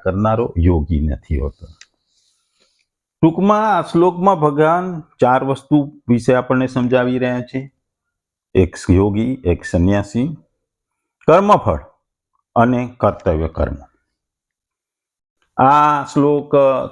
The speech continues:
છઠ્ઠો અધ્યાય, જેને ધ્યાન યોગ કહે છે, એનો પહેલો શ્લોક છે. આ શ્લોક એ ધ્યાન યોગની શરૂઆતનો શ્લોક છે. પા-,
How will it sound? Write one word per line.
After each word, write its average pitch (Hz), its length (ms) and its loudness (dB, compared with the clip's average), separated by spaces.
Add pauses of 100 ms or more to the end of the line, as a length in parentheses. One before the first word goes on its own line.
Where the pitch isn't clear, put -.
છઠ્ઠો 135 280 0
અધ્યાય, 123 440 0
જેને 113 560 -2 (480)
ધ્યાન 107 320 2
યોગ 117 300 -2
કહે 110 220 0
છે, 123 320 -10 (1500)
એનો 92 460 2 (120)
પહેલો 98 240 2
શ્લોક 110 340 -4
છે. 117 320 -8 (1120)
આ 156 220 2
શ્લોક 185 600 -2 (1080)
એ 113 320 2 (840)
ધ્યાન 117 400 2
યોગની 104 420 0
શરૂઆતનો 104 640 0
શ્લોક 113 340 -4
છે. 120 260 -6 (140)
પા-, 123 340 -2